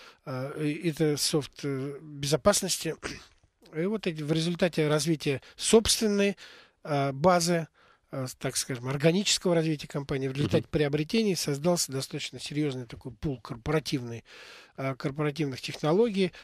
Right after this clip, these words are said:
Speaker 1: э, которые могут обеспечить, э, э, там, создание корпоративной системы от, как мы говорим, от стены к стене.
Speaker 2: Мгм.
Speaker 1: То есть полностью закрыть, э, все, э,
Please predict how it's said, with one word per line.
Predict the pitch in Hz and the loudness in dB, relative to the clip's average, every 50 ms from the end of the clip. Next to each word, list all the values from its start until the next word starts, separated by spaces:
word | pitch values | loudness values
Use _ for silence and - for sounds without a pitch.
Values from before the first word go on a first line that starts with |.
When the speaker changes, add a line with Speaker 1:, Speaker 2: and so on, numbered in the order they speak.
| - | -12
Speaker 1:
э, | - 139 127 127 | -6 -4 -4 -2
которые | - - 143 - 196 185 180 | -2 -2 0 2 2 2 4
могут | 165 175 175 160 - | 2 2 0 0 0
обеспечить, | 165 147 151 147 - - 165 151 - - - - - - - | -2 0 -2 -2 -2 0 0 2 2 0 0 -2 -4 -8 -6
э, | 139 135 139 135 131 127 - _ - _ _ _ _ - | -6 -4 -4 -4 -6 -8 -10 _ -20 _ _ _ _ -14
э, | 156 147 131 131 131 139 139 - - | -12 -10 -10 -10 -10 -12 -14 -12 -8
там, | 139 131 | -6 -4
создание | 127 - 170 160 156 156 175 165 156 147 | 0 2 2 2 4 4 2 2 2 2
корпоративной | 131 - 151 131 - 151 143 - 170 151 139 127 | -2 -4 -4 -2 -2 -2 -2 0 -2 -2 -2 -2
системы | - - 143 - 208 196 180 165 | -2 -4 0 2 2 2 4 2
от, | 156 160 165 156 - | 2 0 -2 -2 -2
как | - - 147 - | -4 -6 -2 0
мы | 170 165 | 0 2
говорим, | 165 170 175 160 151 | 2 2 2 2 2
от | 139 - | 0 0
стены | - - - 160 156 160 151 | 0 0 0 2 2 2 0
к | - | 0
стене. | - - - - 143 123 104 117 | 0 -2 0 -2 -2 0 0 0
Speaker 2:
Мгм. | 107 | 0
Speaker 1:
То | - 117 | 0 -2
есть | 110 - | -6 2
полностью | - 208 202 190 185 165 147 - - 135 | 6 6 6 6 6 2 -2 -4 -6 -6
закрыть, | 127 135 131 127 160 170 160 - - - - - - - - | -6 -6 -4 -2 -2 -2 -2 -4 -8 -16 -16 -16 -18 -12 -8
э, | 139 131 123 120 | -4 -4 -2 0
все, | - - - 165 151 147 135 - - - - - - - - _ | 0 2 2 2 2 0 -2 -6 -10 -14 -12 -14 -14 -16 -16 _
э, | - 131 131 131 131 | -6 -4 -4 -4 -4